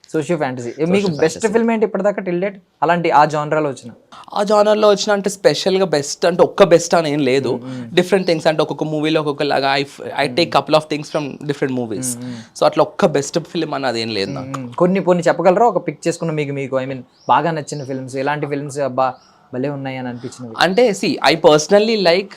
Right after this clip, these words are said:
Speaker 2: uh, సోషియో ఫ్యాంటసీ ఫిల్మ్స్.
Speaker 1: Hmm, hmm.
Speaker 2: But అట్లా అని చెప్పి, I don't like only సోషియో ఫ్యాంటసీ ఫిల్మ్స్.
Speaker 1: Hmm, hmm.
Speaker 2: Other
Speaker 1: Okay.
Speaker 2: films, for example, uh, నువ్వు వస్తానంటే నేను వద్దంటానా, ఇట్లాంటి
Speaker 1: Hmm.
Speaker 2: ఫిల్మ్స్ కొన్ని ఉన్నాయి కదా,
Speaker 1: Hmm.
Speaker 2: ఇట్లాంటివి గీత గోవిందము,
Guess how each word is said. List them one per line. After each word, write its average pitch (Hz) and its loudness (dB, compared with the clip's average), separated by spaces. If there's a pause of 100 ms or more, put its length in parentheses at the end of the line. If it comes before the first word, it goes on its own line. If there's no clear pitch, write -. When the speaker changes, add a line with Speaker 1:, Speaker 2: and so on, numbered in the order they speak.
(320)
Speaker 2:
uh, 143 0
సోషియో 165 6
ఫ్యాంటసీ 151 2
ఫిల్మ్స్. 139 -4
Speaker 1:
Hmm, - -12
hmm. - -6
Speaker 2:
But 185 4
అట్లా 165 2
అని 185 0
చెప్పి, 190 -2 (300)
I 160 2
don't 180 0 (300)
like 175 2
only 214 6
సోషియో 175 6
ఫ్యాంటసీ 139 -2
ఫిల్మ్స్. 131 -6
Speaker 1:
Hmm, 123 -10
hmm. - -4
Speaker 2:
Other 151 6
Speaker 1:
Okay. 175 0
Speaker 2:
films, 170 0
for 170 2
example, 147 2 (260)
uh, 139 8
నువ్వు 151 2
వస్తానంటే 143 4
నేను 131 -2
వద్దంటానా, 123 -2 (140)
ఇట్లాంటి 156 0
Speaker 1:
Hmm. 151 -10
Speaker 2:
ఫిల్మ్స్ 165 -4
కొన్ని 147 0
ఉన్నాయి 139 -4
కదా, 123 -2
Speaker 1:
Hmm. 120 -10
Speaker 2:
ఇట్లాంటివి 165 -6
గీత 147 0
గోవిందము, 131 -2